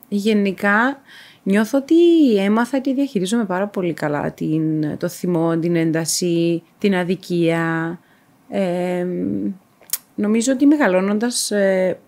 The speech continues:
πρέπει να, να το εξελίσσεις και να το καταφέρνεις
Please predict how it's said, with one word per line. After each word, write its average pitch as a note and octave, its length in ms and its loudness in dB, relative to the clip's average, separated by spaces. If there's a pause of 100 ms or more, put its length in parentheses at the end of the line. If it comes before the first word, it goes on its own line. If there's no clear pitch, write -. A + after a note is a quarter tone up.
πρέπει G#3+ 460 0
να, D#3 440 0
να D#3 180 -8
το D#3+ 100 -4
εξελίσσεις D#3+ 680 -4
και - 120 -6
να E3+ 120 -2
το E3 100 -6
καταφέρνεις E3 840 -4